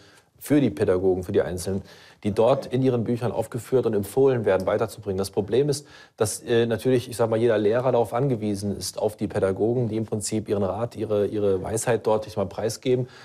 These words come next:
Und, äh, es hat eine, eine Neuauflage selbst von diesem Buch gegeben, äh, für diese Pädagogen und für die, für die Lehrkräfte an den Schulen, äh, die sich gewaschen hat. Das heißt, mit diesen Materialien arbeiten die Menschen von diesen Sexualpädagogen. Nur wenn man sich anschaut, wer sind diese Sexualpädagogen,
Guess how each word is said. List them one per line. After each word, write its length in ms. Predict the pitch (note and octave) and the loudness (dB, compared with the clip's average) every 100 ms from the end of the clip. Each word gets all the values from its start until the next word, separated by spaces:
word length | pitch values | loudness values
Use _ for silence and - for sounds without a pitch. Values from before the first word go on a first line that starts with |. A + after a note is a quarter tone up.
| - - | -14 -2
Und, 300 | A2 G#2 A2+ | -2 0 2
äh, 100 | G#2 | 2
es 140 | A#2+ | 2
hat 160 | A2+ A#2 | -2 0
eine, 140 | A2 | 0
eine 160 | G#2+ G#2 | 2 2
Neuauflage 600 | G#2+ B2+ - B2+ B2+ B2 | 4 4 2 0 2 2
selbst 240 | A#2+ - | 0 0
von 120 | B2 | 0
diesem 160 | A#2+ A2+ | 0 0
Buch 200 | A2+ A#2+ | -2 -4
gegeben, 540 | A#2+ A2 B2 B2+ C3 - - | -4 2 2 4 0 -4 -2
äh, 140 | G#2+ G#2 - | -2 -2 -8
für 200 | - A#2+ | 0 2
diese 220 | B2 A#2+ | 2 2
Pädagogen 500 | G#2 A#2 A2 A2+ A2+ | 0 0 2 0 0
und 100 | G2+ | -2
für 120 | - | -4
die, 260 | A#2 A2+ G#2+ - | 0 0 -2 -6
für 80 | |
die 80 | A#2 | -2
Lehrkräfte 540 | G#2+ A2+ B2 B2 - A2+ | 0 0 0 -4 -4 -4
an 80 | |
den 100 | A#2 | -4
Schulen, 400 | A2+ A#2+ A#2+ A#2 A#2 - - _ | -6 0 0 0 -2 -16 -20 _
äh, 140 | G#2+ G#2 | 2 2
die 160 | A2 | 2
sich 160 | G#2+ G#2+ | -4 -4
gewaschen 380 | A#2 B2 - A#2+ | -2 -2 -4 -6
hat. 140 | F2 | -4
Das 160 | F#2+ A2 | -4 0
heißt, 240 | A2+ - - - | 0 -2 -12 -8
mit 140 | A2 | -2
diesen 180 | B2+ B2+ | 2 4
Materialien 680 | A#2+ - A#2+ A#2 C#3+ A#2 G#2 - - | 2 2 0 2 4 2 0 -8 0
arbeiten 500 | C3 D3+ G#2+ - F#2+ | 2 4 4 2 -4
die 80 | D#2+ | -4
Menschen 460 | C#2+ D#2 - D#2+ _ | -6 -8 -12 -14 _
von 180 | - B2+ | 0 0
diesen 180 | B2 A#2 | 2 0
Sexualpädagogen. 1080 | A#2+ - G#2 B2 B2+ B2+ A#2+ C3 C3+ B2+ - - - | 0 2 2 2 2 -2 2 2 2 0 -6 -12 0
Nur 100 | A2+ | 4
wenn 60 | C3+ | 4
man 100 | A#2+ | 2
sich 180 | A2+ | 0
anschaut, 460 | B2+ F3 - A2 G2 | 0 0 2 0 2
wer 120 | G#2+ | 0
sind 200 | G#2 F#3 | 2 2
diese 180 | G3+ E3+ | 0 -2
Sexualpädagogen, 1120 | C#3 C3 - A#2+ C3 C3+ B2+ A#2+ C3 B2 B2 | -4 -6 -2 0 0 2 0 2 2 2 0